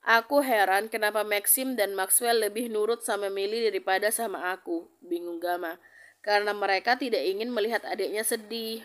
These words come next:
Bahkan Sadewa pun juga patuh dengan Mili. Semoga selalu seperti itu ya hingga dewasa nanti." Gama dan Ara keluar dari kamar anaknya. Mereka melangkahkan kakinya menuju ke kamarnya. Sementara di sebuah kediaman Simatupang,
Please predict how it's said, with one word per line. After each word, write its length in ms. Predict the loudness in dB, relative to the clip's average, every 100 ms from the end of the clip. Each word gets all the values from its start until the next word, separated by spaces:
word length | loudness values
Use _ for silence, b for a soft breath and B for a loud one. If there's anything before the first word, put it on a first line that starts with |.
| -14
Bahkan 480 | -2 -2 0 0 0
Sadewa 480 | 2 0 2 2 0
pun 240 | 0 0
juga 240 | 0 -2 -4
patuh 400 | -8 -6 -4 -2
dengan 240 | -4 -4
Mili. 400 | -4 -4 -4 -6 B B B B B
Semoga 480 | -6 -2 0 2 2
selalu 320 | 0 0 0
seperti 480 | -2 -4 -4 -2 -2
itu 240 | 0 0
ya 160 | 2 2
hingga 320 | 0 -2 -2
dewasa 480 | 0 2 0 -2 -4
nanti." 480 | -4 -4 -8 -8 -10 _ B B B 2
Gama 320 | 4 6 6
dan 320 | 6 4 4
Ara 560 | 2 4 2 4 4 2
keluar 400 | 2 2 4 4
dari 240 | 2 -2
kamar 320 | -2 -2 -2 0
anaknya. 560 | -2 -4 -6 -8 -6
Mereka 320 | -2 -2 0
melangkahkan 640 | 0 0 0 -2 -2 -2 -2
kakinya 560 | -6 -6 -6 -2 0
menuju 400 | 0 -2 -4 -4
ke 160 | -4 -2
kamarnya. 640 | 0 0 0 0 -2 -2
Sementara 560 | -2 -6 -4 -2 0 0
di 80 | 0
sebuah 560 | -2 -2 0 2 2
kediaman 480 | 0 2 2 2 -2
Simatupang, 880 | -4 -6 -6 -4 -6 -4 -4 -4